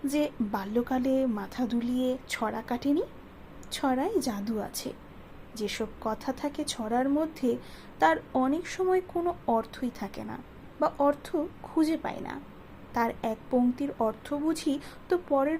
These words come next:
পংক্তির মানে বুঝি না। ছড়া আসলে অর্থের জন্য নয়, তা ছন্দের জন্য, সুরের জন্য।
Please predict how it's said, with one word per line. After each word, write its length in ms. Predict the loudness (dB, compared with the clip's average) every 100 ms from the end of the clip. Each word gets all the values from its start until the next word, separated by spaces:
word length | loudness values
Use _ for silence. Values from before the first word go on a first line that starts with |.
| 2
পংক্তির 380 | 2 4 4 4
মানে 320 | 4 2 -4
বুঝি 280 | -6 -6 -4
না। 140 | -6 -6 -12 -18 -18 -18 -10
ছড়া 420 | -4 2 4 6 6
আসলে 440 | 6 4 4 4 -2 -16 4
অর্থের 520 | 8 8 4 -4 -2 0
জন্য 280 | 0 -2
নয়, 240 | -4 -6 -8 -16 -18 -18 -8
তা 120 | -4 -4
ছন্দের 560 | 0 0 2 2 0
জন্য, 300 | -2 -10 -12 -14 -16 -16 -16 -12
সুরের 460 | -12 0 2 4 2
জন্য। 340 | -4 -8 -10